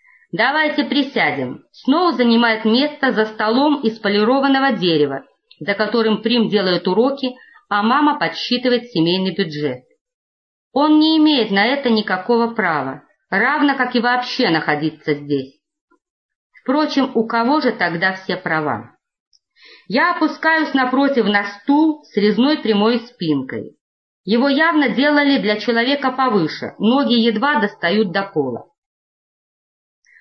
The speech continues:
"У меня неприятности, мисс Эвердин", говорит президент. "И начались они в ту самую минуту, когда вы воспользовались на арене своими ядовитыми ягодами".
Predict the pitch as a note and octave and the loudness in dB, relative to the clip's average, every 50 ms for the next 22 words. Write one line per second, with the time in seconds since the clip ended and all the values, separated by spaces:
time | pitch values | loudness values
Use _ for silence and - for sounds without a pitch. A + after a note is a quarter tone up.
0 | _ _ _ - G#3+ A3 B3 C4 C4 C#4+ D4 D4 C#4+ C#4+ C#4 C#4 C4+ B3+ C4 B3 | _ _ _ 0 2 4 4 6 4 4 4 4 4 2 2 2 0 2 2 2
1 | C4 G#3 F#3 F#3 - D3 C#3+ - - - B2 A#2+ C3 - _ _ - E3 F3+ F3 | 2 0 0 0 -2 -2 -4 -4 -12 -12 -12 -12 -12 -14 _ _ -4 -2 -2 -2
2 | D#3 - - - - F#3 E3 C#3+ D3 C#3+ C#3+ C#3 C3+ B2+ B2+ C#3+ - _ _ - | -2 -4 -8 -8 -4 -2 0 0 0 -2 -2 -4 -6 -8 -8 -12 -16 _ _ -6
3 | D3+ E3 D#3 E3 E3+ G#3 A3 A3+ - F#3+ G3+ F3 F#3+ F#3+ D#3 D#3 D3 B2 A2+ A#2 | -4 -2 0 0 0 -2 -2 -4 -2 -4 -2 0 -2 -2 -2 -2 -4 -4 -4 -10
4 | - - _ _ _ _ _ _ _ _ _ _ _ _ - G#3+ A3+ B3 C#4 C#4+ | -14 -20 _ _ _ _ _ _ _ _ _ _ _ _ -4 0 2 2 2 2
5 | C#4 - D4 D4+ C#4+ E4+ F4+ F4+ F4+ E4+ D#4 D#4+ D#4+ D#4+ - D4 C4+ C4+ - C#4+ | 2 0 0 2 2 2 0 0 0 0 2 0 0 0 0 0 0 0 0 0
6 | C4+ C4+ C4+ C4 C4 B3+ B3+ B3+ B3 B3 C4+ C#4+ D4 - D#4+ E4 D#4+ C#4 - A3+ | 0 2 2 2 4 4 4 4 4 2 2 2 2 2 0 0 0 0 -2 -2
7 | G#3+ G#3 F#3+ A3+ A#3 G#3+ A3+ D4 B3+ B3+ B3 B3 B3 - - - C#4 D4+ D#4+ D#4+ | -2 0 0 -2 0 0 0 0 0 0 -4 -4 -6 -10 -4 -2 0 2 2 0
8 | C4 D4 D#4 D4+ D4 C#4+ C#4+ - A#3+ A3+ A3+ A3+ A#3 C4+ D4 C#4+ C#4+ C#4 C4+ - | 0 0 0 0 0 -2 -2 -2 0 0 0 2 2 2 2 4 2 2 2 0
9 | A3 A#3 A#3 B3+ C4 C4 C4 B3 A#3 A#3+ G3+ A#3 A3+ A3+ B3+ C4 C4 B3+ A#3+ A#3+ | -2 0 2 4 4 4 4 4 2 2 0 0 2 2 2 0 2 2 2 2
10 | A#3 A3+ A3 G#3+ F#3+ E3+ D#3 D3+ C#3+ C#3 C#3 C3 B2 - | 2 2 0 0 -2 -2 -2 -4 -4 -4 -6 -10 -10 -14